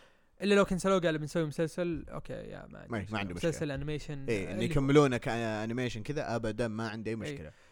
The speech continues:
Speaker 1: لكن بشكل عام جدا، جدا ممتاز. كتابة مو بكثيرة، رسم رهيب،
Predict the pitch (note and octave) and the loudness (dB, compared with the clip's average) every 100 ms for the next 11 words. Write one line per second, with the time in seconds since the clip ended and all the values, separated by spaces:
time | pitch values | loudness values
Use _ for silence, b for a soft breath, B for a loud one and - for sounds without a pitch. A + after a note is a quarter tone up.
0 | b b _ F3 F#3+ F3+ F3 E3+ - F#3+ | b b _ -2 -2 -2 -2 -2 -4 -2
1 | E3+ F3+ D3 D3 D3+ D3 C#3+ C#3 C#3 C#3 | 2 2 2 -6 -6 -6 -6 -6 -8 -8
2 | C3+ B2+ b b - F#3 F3 F#3 - - | -8 -10 b b 0 4 4 2 0 -14
3 | - D#3+ - - F3 F#3+ F3+ _ _ _ | -8 -8 -6 -4 0 0 -2 _ _ _
4 | _ _ _ - E3 E3 C#3+ C#3+ C#3 C#3 | _ _ _ -4 -2 -2 -4 -8 -8 0
5 | E3+ F3 | 0 0